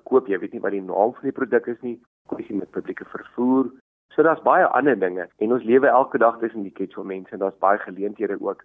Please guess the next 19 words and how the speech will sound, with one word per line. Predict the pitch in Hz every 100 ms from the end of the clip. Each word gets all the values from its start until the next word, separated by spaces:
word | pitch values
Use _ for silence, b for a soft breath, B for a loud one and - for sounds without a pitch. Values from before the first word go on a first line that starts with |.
| _ -
om | 151
die | 143
evangelie | 135 113 - 107 98
met | 92 98
hulle | 92 92
te | 92
deel. | 95 95 92 -
Ons | 127 131 -
gesels | 147 - 139
sommer | 156 147
lekker | 104 104 127 113
met | 110
hulle | 107 107
want | 98 92
ons | - 107
stel | - 110
belang | 107 95 95
in | 101
hulle. | 101 101